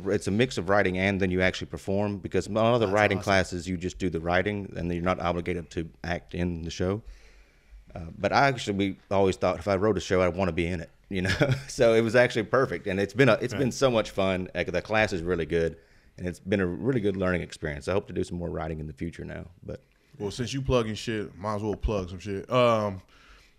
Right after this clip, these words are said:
Speaker 3: uh, one of the nights, your show, uh, is gonna be, uh, going up, uh, Thursday, March fifth,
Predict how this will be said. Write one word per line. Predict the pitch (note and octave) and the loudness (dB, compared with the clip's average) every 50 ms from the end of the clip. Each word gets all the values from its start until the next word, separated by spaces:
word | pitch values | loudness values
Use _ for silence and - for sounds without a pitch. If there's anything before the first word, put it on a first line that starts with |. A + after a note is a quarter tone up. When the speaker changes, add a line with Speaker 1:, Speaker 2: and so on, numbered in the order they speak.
| _ _ _ _ _ _ - - - _ _ _ _ _ - _ _ _ _ _ _ _ - _ | _ _ _ _ _ _ -10 -10 -10 _ _ _ _ _ -20 _ _ _ _ _ _ _ -16 _
Speaker 3:
uh, | - G#2+ G#2+ | -4 -4 0
one | G#2 B2 C3 | 2 2 4
of | C3 B2+ | 4 4
the | B2+ B2+ | 2 2
nights, | C3+ C#3+ C#3 B2+ A#2+ A2+ - | 2 2 2 2 2 0 -2
your | A#2+ C3 C3+ | 0 0 0
show, | C#3 - B2 A2 G#2+ G#2 G2+ G2+ - - | 0 0 0 0 2 0 0 -2 -4 -4
uh, | A2+ G#2+ G2+ G2+ F#2+ F#2 F2+ F2 F2 - - _ _ - _ | -4 -2 -2 -2 -2 -2 -4 -4 -6 -10 -14 _ _ -20 _
is | - G2 | -16 -14
gonna | F2+ G#2+ G2+ G2+ F#2+ | -10 -10 -8 -8 -6
be, | F#2 F#2+ F#2+ F#2+ | -6 -6 -6 -6
uh, | F#2 F#2 F#2 F2+ F2+ | -4 -4 -4 -6 -4
going | F#2 G#2+ G#2 G2+ G2 F#2+ F#2+ | -4 -4 -2 -2 -2 -4 -4
up, | F#2+ F#2+ F#2+ F2 - - - - _ _ _ _ _ | -4 -4 -6 -6 -10 -16 -20 -20 _ _ _ _ _
uh, | - G2 F#2 F2+ F2 F2 E2+ E2 | -8 -6 -4 -4 -4 -4 -6 -8
Thursday, | D2+ - - A2+ A2 G#2 G2 F#2+ G2+ G2 F2 - - | -10 -8 -4 -2 0 0 0 0 -2 -4 -4 -6 -8
March | E2+ G2 G#2+ G#2 F#2 - | -4 -2 -2 -2 -2 -4
fifth, | - - A2+ G#2 G2 F2+ - | -4 -2 -2 -2 -2 -4 -8